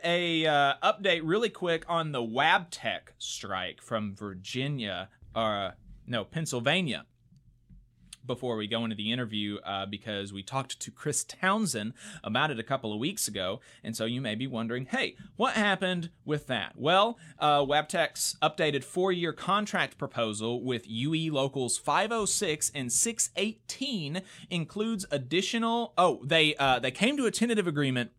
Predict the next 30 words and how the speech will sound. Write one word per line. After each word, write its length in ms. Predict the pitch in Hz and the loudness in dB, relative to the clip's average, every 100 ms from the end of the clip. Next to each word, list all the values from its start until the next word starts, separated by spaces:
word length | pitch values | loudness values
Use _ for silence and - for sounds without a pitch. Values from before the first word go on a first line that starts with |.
| _ - - | _ -20 -4
and 260 | 156 131 | -2 0
then 420 | 120 196 185 170 160 _ - | 2 4 4 0 -6 _ -4
the 100 | 151 | 0
members 360 | 151 147 135 | 2 2 0
ratified 600 | 117 131 139 113 98 76 | 4 4 4 2 -2 -4
it. 120 | 60 - _ _ _ | -8 -18 _ _ _
So 440 | - 139 110 98 - _ _ - | 0 2 2 0 -8 _ _ 0
Wabtec 340 | 143 147 156 | 2 4 0
work-, 240 | 147 143 - - | 2 -2 -4 0
Wabtec 460 | 135 151 - 165 156 | 4 4 2 -2 0
workers 340 | 151 156 143 | -2 0 -2
in 140 | 147 139 | 0 -2
Pennsylvania, 640 | 151 135 131 131 131 127 | -2 0 2 2 2 0
in 160 | 123 117 | -2 -4
Erie, 280 | 135 156 165 | 0 0 0
Pennsylvania, 680 | - 139 139 123 120 127 127 | -2 -6 -4 0 0 0 -2
are 140 | 110 107 | -2 0
back 320 | 123 175 180 | 4 4 4
at 120 | 160 | -2
work 300 | 117 113 - | 0 -2 0
with 160 | 117 110 | -4 -2
a 60 | |
new 180 | 110 110 | -2 -2
contract. 640 | - 110 98 90 82 82 | -4 -6 -6 -6 -8 -8
And 100 | 101 | -8
the 60 | 107 | -6
new 220 | 127 160 | -4 -4
contract, 800 | 160 185 180 175 160 151 156 - - 202 190 - | -4 -2 0 0 -2 0 0 -4 -20 -18 -12 2
uh, 220 | 143 135 | 4 6
includes 640 | 143 139 - 170 156 147 | 2 -4 -2 2 4 2